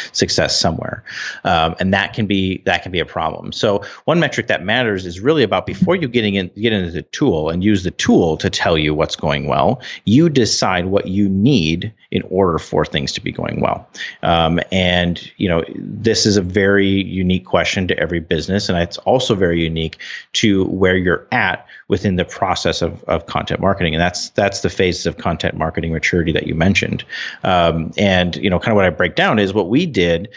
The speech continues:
uh, in the beginning when we were, you know, our little four-person team with zero customers. The thing that we needed more than anything in the world wasn't customers, actually. It was just traffic. Like, we just needed people to come to our website and see what we had to offer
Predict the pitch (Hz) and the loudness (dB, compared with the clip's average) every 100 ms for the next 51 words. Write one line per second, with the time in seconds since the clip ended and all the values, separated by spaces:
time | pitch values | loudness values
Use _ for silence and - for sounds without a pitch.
0 | - - - 98 92 95 101 90 87 143 | -16 -16 -4 0 0 0 -2 0 0 2
1 | 107 82 113 90 90 92 90 87 - - | 2 0 0 0 0 2 2 2 0 -4
2 | 87 85 85 92 92 90 - 95 92 110 | -2 2 2 2 2 -2 2 0 2 0
3 | 101 110 98 98 90 85 95 - _ _ | 2 2 2 2 2 2 0 -4 _ _
4 | _ _ _ _ - - 92 78 87 101 | _ _ _ _ -14 0 0 2 2 4
5 | 98 82 82 80 78 82 - - - - | 2 0 -2 -4 -6 -6 -10 -16 -18 -12
6 | 95 95 92 87 - 104 104 87 120 117 | -4 0 2 2 2 2 4 4 4 4
7 | 92 95 85 80 92 110 107 131 135 143 | 2 -2 -4 -4 0 2 4 2 2 0
8 | 147 147 143 123 85 85 - - - _ | 2 4 4 4 4 2 -2 -16 -20 _
9 | 98 95 120 - 165 - 104 95 85 - | -2 2 0 0 -4 -2 -2 0 -2 -2
10 | 98 110 131 156 - - 85 - - - | -6 -4 0 -2 -2 -4 -4 -4 -16 -14
11 | 87 147 170 147 117 117 104 - 127 117 | -2 0 2 2 4 4 2 0 -4 0
12 | 113 - 92 - 120 143 135 127 120 95 | -2 0 -6 0 0 2 2 4 4 4
13 | 95 98 76 78 - - - - 98 98 | 2 -2 -2 -6 -10 -14 -14 -4 0 0
14 | 98 - - - 123 135 131 131 127 120 | -2 -6 -6 0 2 4 4 4 4 0
15 | - 92 87 95 90 | 0 -2 -2 -2 -4